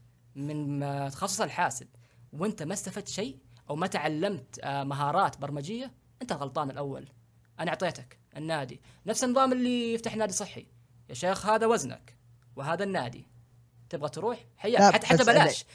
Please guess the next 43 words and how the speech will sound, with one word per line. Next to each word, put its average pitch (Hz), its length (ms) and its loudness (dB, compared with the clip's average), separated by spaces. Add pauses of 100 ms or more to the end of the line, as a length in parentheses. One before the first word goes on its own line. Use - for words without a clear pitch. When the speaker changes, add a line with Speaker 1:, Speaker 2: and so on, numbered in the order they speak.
Speaker 1:
يعني 156 160 4
Speaker 2:
يا. 143 60 0
Speaker 1:
حتى 220 140 4
بدون 247 160 0
فلوس، - 260 -8
Speaker 2:
مم. 139 60 -2
Speaker 1:
عارف 131 120 -6
كيف؟ 220 200 -8
إنه 180 180 -8
شيء 233 340 -2
ما 190 220 2
لك 214 120 0
عذر 147 320 -6
إنك 151 160 -12
ما 151 60 -12
تسويه. 160 360 -6 (340)
فكذا 277 320 -2
أنت 269 120 0
أعطيت 226 340 -2
الطالب 165 680 -2
الخيار 160 280 -2
الأول. 147 340 -4 (600)
أنا 247 340 2 (100)
أضمن 147 340 -4
لك. - 140 -12 (420)
إذا 170 140 -2
النادي 156 360 -2
هذا 143 220 -4
موجود 139 380 -6
أو 131 60 -8
هذا 170 200 -4
المفهوم 160 300 -6
موجود، 156 280 -4
وأنا 170 80 -4
أتوقع 175 280 -4
إنه 160 100 -4
موجود 156 320 -4
في - 140 -10
أغلب 160 220 -4
الكليات، 165 480 -4 (300)
حتى 156 200 -8
أتوقع 185 220 0
السعودية. 135 500 -4